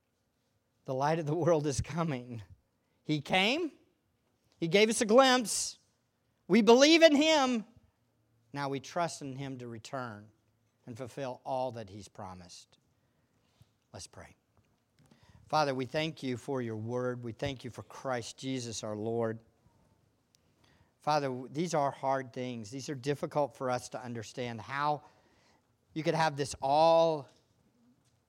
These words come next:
planned <laughs> out and how you would have your son come and save us from our sins, but yet then go away and be away for two thousand plus years until you return.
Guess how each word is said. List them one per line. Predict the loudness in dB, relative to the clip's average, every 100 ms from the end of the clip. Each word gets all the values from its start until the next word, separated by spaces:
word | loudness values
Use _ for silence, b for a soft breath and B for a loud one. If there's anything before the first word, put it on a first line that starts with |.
| -20
planned | -6 -2 0 2 0
<laughs> | -2
out | -6 -10 -14 -20 _ _ _ _ _ _ _ _ _ _ _ _ _ _ _ -10
and | -6
how | 0 0
you | 0 0
would | 0
have | 0 0
your | -2
son | -4 -2 0 -2 -6
come | -4 -2 -2 -4
and | -6
save | -6 0 0 0
us | -4
from | -6 -6
our | -6
sins, | -6 -4 -4 -6
but | -8 -4
yet | -4 -4
then | -6 -6 -10 b b b b b b
go | 4 6
away | 8 8 6 4 -4 -12 _ _ _ _ _ _ -8
and |
be | 4 8
away | 8 8 6 4
for | -6
two | -8 -6 -2
thousand | 0 2 0 -2 -8 -6
plus | -2 -4 -4
years | -4 -2 -4 -8 -18 _ _ _ _ _ _ _ _ _ _ _ _ _ _ -14
until | -10 -4 -4
you | -4
return. | -6 -6 -8 -6 -10